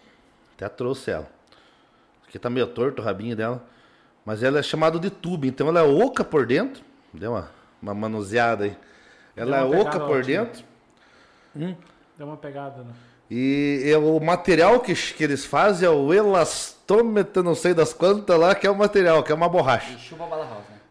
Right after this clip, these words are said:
Speaker 1: E, <laughs> cara, eu não sei o porquê.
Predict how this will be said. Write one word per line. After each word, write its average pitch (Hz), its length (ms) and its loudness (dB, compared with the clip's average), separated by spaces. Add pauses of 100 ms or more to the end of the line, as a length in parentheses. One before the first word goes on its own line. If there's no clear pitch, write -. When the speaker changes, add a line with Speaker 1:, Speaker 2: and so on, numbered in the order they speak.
(300)
Speaker 1:
E, 135 680 -2 (100)
<laughs> - 60 -20
cara, 190 320 2
eu 143 140 2
não 214 260 2
sei 185 480 2
o 156 120 -4
porquê. 131 580 -2